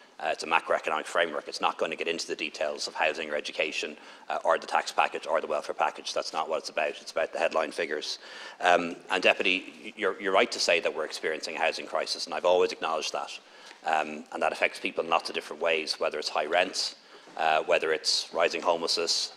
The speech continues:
uh, whether it's people, uh, struggling to buy their first home. But I don't think it's fair, uh, not to acknowledge any of the progress that has been made in recent years, and it has been considerable. Uh, you mentioned twelve years ago,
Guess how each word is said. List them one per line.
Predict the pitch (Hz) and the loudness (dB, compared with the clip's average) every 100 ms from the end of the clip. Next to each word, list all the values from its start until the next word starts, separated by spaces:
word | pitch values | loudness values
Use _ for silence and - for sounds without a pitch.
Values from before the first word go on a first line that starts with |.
| - | -4
uh, | 80 | 0
whether | 80 80 | 2 2
it's | 78 | 0
people, | - 82 - 76 76 - - - | -4 -6 -2 -2 -2 -8 -20 -12
uh, | - 80 | -2 0
struggling | - 87 85 78 | 2 2 2 0
to | - | 2
buy | 82 | 4
their | 80 | 4
first | - 85 - | 4 2 4
home. | - 85 76 - - - - | 6 6 4 -6 -18 -20 -6
But | 90 | 2
I | 90 | 4
don't | 104 104 | 4 2
think | 87 | -2
it's | 80 - | -6 0
fair, | 90 87 78 - - | 4 4 4 0 -4
uh, | 85 80 80 87 | 0 0 -2 0
not | 90 - - - | 0 0 -10 -6
to | - 85 80 82 | -2 -2 -2 -4
acknowledge | - 87 85 80 - - - | -2 2 2 2 -4 -6 0
any | 92 110 | 0 2
of | 104 | -2
the | - | 0
progress | - - 76 - | 0 0 -4 -6
that | - | 0
has | 82 76 | 0 0
been | 78 | -6
made | 76 78 | -8 -6
in | 78 | -6
recent | 80 - 80 | -6 -8 -8
years, | 85 73 73 - - - - | -6 -4 -6 -8 -14 -20 -8
and | 104 | -2
it | 87 | 0
has | - 131 | 4 4
been | - 98 | 2 -4
considerable. | 85 78 87 76 73 - - _ - | -4 -4 -4 -4 -10 -12 -20 _ -4
Uh, | 92 85 | 0 2
you | 95 | 2
mentioned | 92 85 90 | 0 0 -4
twelve | 82 87 82 | 0 2 2
years | 92 113 | 2 0
ago, | 104 76 76 | 0 -2 -4